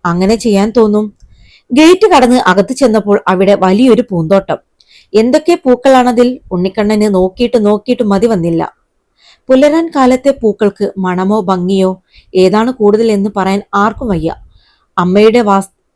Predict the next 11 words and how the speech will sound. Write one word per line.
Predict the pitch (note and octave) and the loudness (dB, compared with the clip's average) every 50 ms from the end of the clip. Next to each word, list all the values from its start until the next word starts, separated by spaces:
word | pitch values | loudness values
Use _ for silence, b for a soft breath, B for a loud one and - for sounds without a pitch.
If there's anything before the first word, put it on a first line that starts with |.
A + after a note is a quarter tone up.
| _ F#3 | _ -6
അമ്മയുടെ | F#3 G3 G#3 A3 A3+ A3+ B3+ B3+ | -4 -2 0 0 0 2 2 0
വസ്ത്രത്തിൽ | A3 A3+ G#3 - - A3+ A3 - A#3+ A3+ | 0 -2 -4 -4 -6 -8 -6 -4 -6 -4
പിടിച്ച് | - A#3+ G3+ A3 G#3+ - - A3 A3 G#3+ - | -2 -2 -2 -2 -4 -2 -2 -2 -2 -2 -4
പൂക്കളുടെ | F#3+ E3+ E3+ - G3+ G3 A3+ | -6 -6 -6 -6 -6 -4 -2
ഭംഗി | A3 F#3 G3+ F#3+ G3 G#3+ B3 | -2 -2 -2 -2 -4 -4 -4
നോക്കി | A3+ G#3+ G3+ G3 - - | -2 -2 -4 -4 -6 -6
നോക്കി | G#3 G3 F#3 F3+ F#3 - F#3+ F#3+ F#3+ - _ _ B B B B B B B B - | -4 -2 -2 -4 -4 -6 -8 -8 -8 -10 _ _ B B B B B B B B -2
അവൻ | C4 B3+ D4 C#4+ | 0 0 2 0
മുന്നോട്ട് | B3 A3 G#3 A3 A#3 - - B3 G#3+ | 0 0 2 0 0 0 0 -2 0
നടന്നു. | F3+ E3 E3 D#3+ E3+ - _ _ _ _ _ _ _ _ - | -2 -2 -4 -6 -8 -10 _ _ _ _ _ _ _ _ -2
പെട്ടെന്ന് | B3+ B3+ - - D#4 C4 A3+ G#3 | -2 0 0 0 0 2 2 0